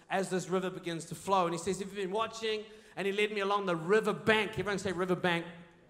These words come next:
"When I returned, I was surprised by the sight of many trees growing on both sides of the river."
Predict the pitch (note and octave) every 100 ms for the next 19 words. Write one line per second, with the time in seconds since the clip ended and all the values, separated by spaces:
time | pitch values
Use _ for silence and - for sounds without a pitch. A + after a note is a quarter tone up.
0 | - - - - E3 A3+ B3 G#3+ G#3 A#3+
1 | A#3+ G#3 G3 F#3+ F#3+ A3+ A3 G#3+ - F#3+
2 | F3 - G3 F#3+ - - - F#3+ E3 A#3+
3 | C#4 D4+ D4+ - - D#4 B3+ F#3+ - A#3
4 | A3+ A3 G3+ F3 A#3 A#3 - A#3 A3 G#3
5 | F3 F3+ F3+ G3+